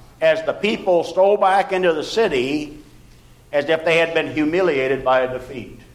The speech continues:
Now, can you imagine what's going through the mind of those soldiers? They've gone out and they've risked life and limb for their king, King David.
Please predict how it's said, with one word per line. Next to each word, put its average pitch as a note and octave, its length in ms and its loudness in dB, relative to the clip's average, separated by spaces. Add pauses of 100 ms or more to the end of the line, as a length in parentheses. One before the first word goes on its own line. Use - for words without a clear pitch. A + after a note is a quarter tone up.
(2000)
Now, A#2+ 80 -4
can C#3 180 -6
you F3+ 80 0
imagine G3 520 0
what's F3 200 0
going F#3 340 0
through F#3+ 140 -2
the D#3+ 80 -4
mind E3+ 440 0
of D#3 140 -2
those D#3 340 -2
soldiers? - 840 -4 (1400)
They've C#3+ 260 0
gone A#3+ 320 4
out G3+ 300 4
and E3+ 160 -2
they've D3+ 240 0
risked G3 400 0
life G3+ 480 -4
and F3+ 300 0
limb F#3 460 0
for E3 160 0
their D3+ 160 -2
king, D#3+ 540 -4
King F3 320 -4
David. F3 520 -2